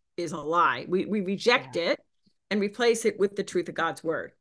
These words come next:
Speaker 1: Okay, there's, that's a long thing. You can go over to my podcast and, you know, search for that and I walk you through that. But as a practical matter here, it really comes up when you,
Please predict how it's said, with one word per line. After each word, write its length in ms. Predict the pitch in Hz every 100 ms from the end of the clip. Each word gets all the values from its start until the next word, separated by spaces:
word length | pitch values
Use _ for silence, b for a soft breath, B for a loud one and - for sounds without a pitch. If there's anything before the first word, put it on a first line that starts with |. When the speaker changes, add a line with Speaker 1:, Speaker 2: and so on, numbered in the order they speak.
| -
Speaker 1:
Okay, 240 | 180 160
there's, 220 | 160 170
that's 180 | 175 175
a 60 | 170
long 260 | 185 185
thing. 360 | 190 175 175 -
You 120 | 180
can 260 | - 160 165
go 200 | 185 202
over 140 | 208
to 60 | 202
my 160 | 202 226
podcast 800 | 233 214 214 196 196 196 -
and, 460 | - 180 175 170 160
you 120 | 165
know, 320 | 170 170 151 - _ _ _
search 340 | - 226 214 -
for 120 | 202
that 220 | 175 170 160
and 100 | 165
I 60 |
walk 240 | 165 156 -
you 80 |
through 160 | - 165
that. 240 | 147 - B B B B -
But 300 | 202 233 -
as 100 | 233
a 40 |
practical 480 | 220 - 403 403 359
matter 300 | 277 240 240
here, 420 | 247 190 170 170 b b _ _ _ _ _ _ _ _ _
it 100 | 240
really 280 | 254 466 453
comes 200 | 427 349
up 180 | 262 -
when 260 | 220 208 208
you, 420 | 202 208 220 214